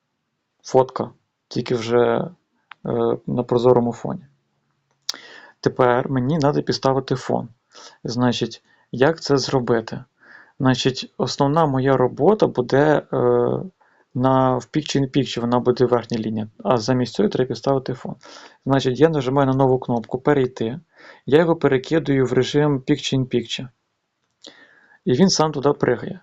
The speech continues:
Воно звідти виняло, а туди підставило. Оцей відос, оцей відос, оцей відос, він мені лишній, він повинен бути в кінці. Ну, я його не, не можу пересунути. Тому оцей початок я його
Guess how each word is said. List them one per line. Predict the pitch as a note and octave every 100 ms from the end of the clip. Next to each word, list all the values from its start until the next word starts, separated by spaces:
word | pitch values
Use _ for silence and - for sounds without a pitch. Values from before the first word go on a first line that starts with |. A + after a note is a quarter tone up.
| _
Воно | A#2 B2 D3 C#3+
звідти | A#2 C#3+ C#3 B2+
виняло, | A2 C3+ G3 G#3
а | B2
туди | A#2+ C#3+
підставило. | D3 C#3+ A#2+ A2+ A2+ - - - - -
Оцей | B2 - D3+
відос, | E3 D#3+ A#2+ B2+ - - _
оцей | C#3 - A#2
відос, | A2 A2+ B2+ E3+ - _ _ _ _ _ _ _ _ _ - -
оцей | B2 - C3
відос, | B2 A#2 C#3+ F3 B2
він | C3
мені | B2+ C3 C3+ C3
лишній, | B2 B2 A2+ A#2+
він | C3+
повинен | C3+ C#3 B2+
бути | B2+ C3
в |
кінці. | - C3+ - C3 A#2+ _ _ _ _ - -
Ну, | C3
я |
його | D3+ D3+
не, | D#3 D#3
не | C#3 C#3
можу | D3+ C3 A#2 A#2
пересунути. | A#2 B2 A#2 - A#2 A2+ - - - - -
Тому | - D3 G3+ G#3
оцей | D3+ -
початок | C3 C3 - A#2 A#2 - - _ _ _ _ _ _ _ _ - - _ _ _ - _ _ _ _ _ _ -
я | B2+
його | B2 A2+ A#2+ B2 G3